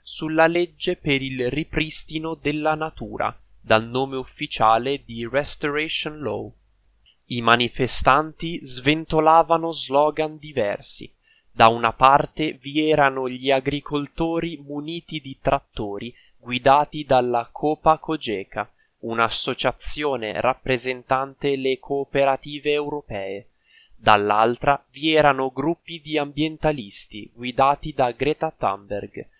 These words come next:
che nel pomeriggio ha incontrato il presidente del Partito Popolare Europeo,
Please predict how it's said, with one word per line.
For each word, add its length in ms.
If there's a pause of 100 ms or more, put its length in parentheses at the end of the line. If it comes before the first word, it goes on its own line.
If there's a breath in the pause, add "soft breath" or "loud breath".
(240)
che 200
nel 260
pomeriggio 880
ha 140
incontrato 920
il 200
presidente 960
del 220
Partito 640
Popolare 800
Europeo, 880